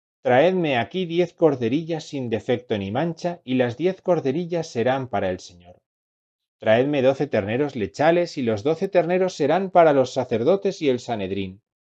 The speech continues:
Traedme cien cabritos, y los cien cabritos serán para todo el pueblo.' He aquí que Joaquín llegó con sus rebaños. Ana estaba a la puerta y vio que Joaquín venía con sus rebaños.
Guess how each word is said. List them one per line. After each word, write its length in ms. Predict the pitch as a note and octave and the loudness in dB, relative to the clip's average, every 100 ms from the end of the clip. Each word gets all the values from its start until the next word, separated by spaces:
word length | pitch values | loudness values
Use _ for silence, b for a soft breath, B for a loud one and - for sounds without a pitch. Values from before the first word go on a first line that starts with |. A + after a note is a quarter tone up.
| _ _ _ _ _ | _ _ _ _ _
Traedme 420 | C3+ D3 G#3 G#3+ | 6 8 8 2
cien 260 | G#3 G#3 G3 | 2 0 4
cabritos, 560 | F3 F3 A3+ A#2 G#2 | 4 4 2 0 -2
y 60 | A2+ | -4
los 180 | A2 G#2 | -4 -4
cien 240 | D3 E3 | -4 -2
cabritos 520 | C#3+ A2 C3 C3 C3+ | 0 0 -2 -2 -6
serán 320 | - G2+ A2+ A2+ | -4 -4 -4 -4
para 280 | F#2+ F#2 | -4 -4
todo 300 | - G#2 F#2+ | -4 -4 -4
el 100 | F2 | -8
pueblo.' 440 | E2+ F2+ F2 E2+ _ _ _ _ _ _ _ _ _ _ _ _ _ _ _ _ | -6 -8 -8 -14 _ _ _ _ _ _ _ _ _ _ _ _ _ _ _ _
He 140 | - A#2+ | 0 0
aquí 260 | G2+ - | 0 -6
que 160 | - A2 | -8 -12
Joaquín 600 | - F2+ F2+ C3+ F#3+ G#3 | -6 -6 -2 -4 -4 -8
llegó 440 | - G2 F#2 C#3 D#3+ | -8 -2 0 2 0
con 160 | C#3+ | -4
sus 260 | A#2 A#2+ G2+ | -4 -8 -6
rebaños. 640 | F#2+ F#2 F2+ F2 - - _ _ _ _ _ _ | -2 -2 -4 -12 -20 -20 _ _ _ _ _ _
Ana 240 | B2+ F3+ | -2 0
estaba 360 | F#3 - F3+ F3+ | 0 4 8 8
a 40 | |
la 160 | E3 D3+ | 8 6
puerta 340 | G3+ G3+ C3+ | 4 2 2
y 80 | G#2+ | 0
vio 200 | A#2 D3+ | 0 -2
que 100 | D#3 | -4
Joaquín 440 | - A#2 - D#3 C3+ | -4 -4 -4 -8 -2
venía 400 | G#2+ C3+ D3+ C3+ | -2 -2 -6 -6
con 180 | A#2 | -8
sus 240 | G#2+ A2+ F#2 | -8 -8 -6
rebaños. 640 | F#2 F#2 F#2 G2 - | -2 -2 -2 -16 -20